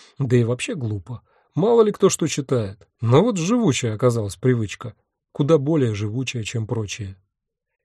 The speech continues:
Книг на стеллаже совсем мало. Добрая половина на немецком языке.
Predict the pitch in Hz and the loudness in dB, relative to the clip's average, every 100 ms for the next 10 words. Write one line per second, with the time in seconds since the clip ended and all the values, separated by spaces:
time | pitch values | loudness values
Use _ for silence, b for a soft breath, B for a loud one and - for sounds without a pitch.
0 | _ - 165 202 131 - 127 135 208 - | _ -2 0 0 -4 -2 2 2 2 2
1 | 160 - 143 131 123 107 104 - _ _ | 0 2 2 4 2 0 -6 -16 _ _
2 | _ _ 156 208 180 160 151 147 180 170 | _ _ 2 4 4 4 6 6 6 4
3 | 143 143 131 135 - 123 120 117 120 113 | 4 2 2 0 0 -2 -2 -2 -4 -6
4 | 101 | -10